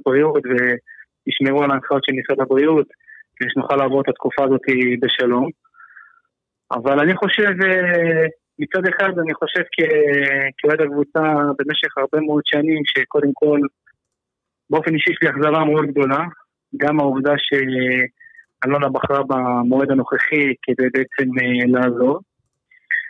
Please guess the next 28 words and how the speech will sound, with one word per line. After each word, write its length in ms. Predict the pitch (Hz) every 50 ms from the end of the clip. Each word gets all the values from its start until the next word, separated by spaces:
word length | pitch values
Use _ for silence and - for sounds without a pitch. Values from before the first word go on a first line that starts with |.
| - - - - - - _ _ _
אבל 320 | 131 123 117 135 131 131 139
יש 120 | 156 147 -
לי 60 | 185
גם 180 | 175 185 185 185
אכזבה 340 | 175 170 180 180 185 196 185
גדולה 280 | 190 185 185 190 190
מאוד 180 | 190 196 190 180 185
לשחקנים, 720 | 165 - - - - - 175 175 185 190 185 180 170 165
אה, 340 | 156 151 147 143 143 143 139 139 - _ - - - - - _ _ - -
חלק 180 | 165 170 180 175 -
מהם 200 | 170 165 160 143
ותיקים 420 | 151 147 - 147 - - 170 160
מאוד, 280 | 160 156 151 156 156 151 156
שרצים 540 | - 147 139 131 127 127 - - - 156 156
איתנו 240 | 147 156 147 147 139
הרבה 200 | 135 139 156 156
מאוד 200 | 156 151 143 143 -
שנים, 360 | - 143 131 131 123 120 120 - _ _
שקיבלו 460 | - - - - - 131 135 143 151
מאיתנו, 720 | 151 151 143 143 151 147 139 143 139 139 139 135 135 131 131 - - - - - - - - - _ _ _ _ _ 131
אה, 200 | 131 131 131 127
לאורך 220 | 139 147 143 - -
השנים 360 | - - 147 143 151 147 143 139
אלונה 280 | 139 147 151 147 143 147
תנאים 280 | - - 143 147 143 143
מאוד 160 | 143 151 147
מאוד 220 | 151 147 143 139 143
יפים. 420 | 135 120 - - 131 127 127 135